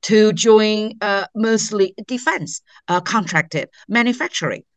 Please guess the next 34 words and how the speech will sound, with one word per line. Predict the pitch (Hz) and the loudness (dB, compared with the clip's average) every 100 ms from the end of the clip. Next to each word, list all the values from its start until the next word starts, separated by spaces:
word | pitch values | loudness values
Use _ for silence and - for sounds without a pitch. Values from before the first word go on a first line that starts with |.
| - | -2
jobs | 175 135 90 - - _ - | 2 2 0 -8 -18 _ 2
and | 202 202 | 4 6
labor | 220 220 185 | 4 6 4
force | 165 - - 151 | 2 -4 -6 -6
to | - 240 233 | -4 0 0
help | - 233 277 277 - | -2 -2 -2 -2 -4
our | 247 254 | 0 0
nation | 233 247 240 247 247 | 0 -2 -2 -4 -4
win | 262 247 | -2 -2
the | 254 | -4
war. | 285 403 415 151 _ _ | -4 -4 -4 -6 _ _
Eighteen | 330 339 - - 370 370 | 0 0 -2 -6 -4 -4
million, | 415 415 220 139 | -2 0 0 -2
Brian. | - 131 107 80 - _ - - - | -2 -2 -2 -6 -16 _ -20 -20 -6
And, | 185 294 302 302 - - | 0 4 4 2 -2 0
um, | 185 185 185 170 165 - | 0 0 -4 -8 -14 -6
uh, | 190 180 175 - | 2 4 4 2
one | 185 214 247 277 | 0 2 4 2
of | 240 | 0
my | 233 233 220 208 | 0 0 0 -2
students | 226 - 226 202 220 247 - _ - - | -6 -6 -4 -4 -4 -4 -8 _ -14 -2
in | 220 214 208 208 208 160 - | 2 2 2 0 -4 -10 -8
my | 180 190 190 190 190 185 | 0 2 2 2 0 0
W | 202 202 | -2 -2
G | 175 190 185 | -4 0 0
S | 170 | 0
two | 196 | -6
hundred | 185 208 185 185 | -8 -6 -2 -2
Intro | 196 175 190 | -4 -6 -6
to | 190 | -4
Women's | 185 196 190 | -2 -2 -4
and | 190 190 | -6 -6
Gender | 262 262 | -4 -4
Studies | - 170 147 139 | -4 -4 -4 -6